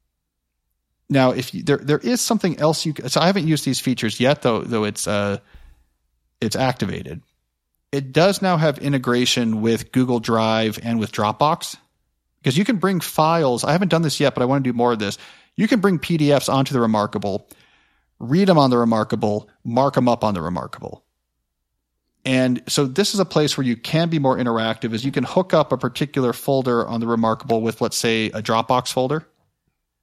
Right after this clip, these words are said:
And now if you just put a f-, document, like a P D F file, into that Dropbox folder, it will automatically appear on your Remarkable. And if on your Remarkable, you, you, uh, write it, you annotate it, an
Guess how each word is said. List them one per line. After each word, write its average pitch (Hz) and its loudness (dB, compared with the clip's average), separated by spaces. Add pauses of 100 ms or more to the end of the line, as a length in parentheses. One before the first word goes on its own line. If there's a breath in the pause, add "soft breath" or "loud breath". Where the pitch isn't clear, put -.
(560)
And 131 0
now 165 2
if 135 -2
you 156 -6
just 143 -4 (480)
put 185 2
a 170 2
f-, - -6 (400)
document, 131 0 (340)
like - -6
a 147 -6
P 147 -2
D 143 0
F 147 2
file, 123 0
into 120 -4
that 117 2
Dropbox 123 0
folder, 170 0
it 190 0
will 185 2
automatically 139 0
appear 107 -4 (760)
on 113 0
your 107 0
Remarkable. 101 -4 (360 soft breath)
And 143 2
if 143 0
on 156 4
your 139 2
Remarkable, 139 4
you, 120 0
you, 117 0
uh, 104 0
write 120 0
it, 117 -6
you 113 -4
annotate 143 0
it, 202 -2 (1120)
an 120 -8